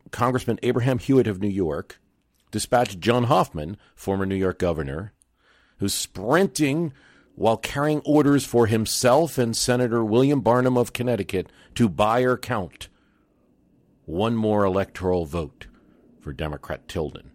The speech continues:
So they're going down there to corrupt the election is the key. And that's fine, and that's in line with other cartoons that I saw, but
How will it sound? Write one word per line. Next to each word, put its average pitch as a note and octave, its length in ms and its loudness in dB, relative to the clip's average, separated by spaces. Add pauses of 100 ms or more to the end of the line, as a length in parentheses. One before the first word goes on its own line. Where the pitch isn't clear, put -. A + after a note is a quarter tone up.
So F#2+ 140 -6
they're D#3 140 4
going C3+ 300 4
down G#2+ 220 2
there G2 140 0
to F#2+ 200 -6
corrupt F2+ 580 -2
the E2 120 -8
election D#2+ 560 -10
is C#2+ 280 -12
the D2 100 -14
key. C2+ 400 -14 (1000)
And F#3+ 120 2
that's G#3+ 160 4
fine, C#3+ 240 4
and B2 100 2
that's B2+ 160 2
in A#2+ 80 2
line G#2 300 2
with F#2+ 100 -4
other F#2+ 160 0
cartoons F2 680 -6
that D#2 200 -4
I D2 280 -6 (160)
saw, A#2 560 -8
but F2+ 500 -8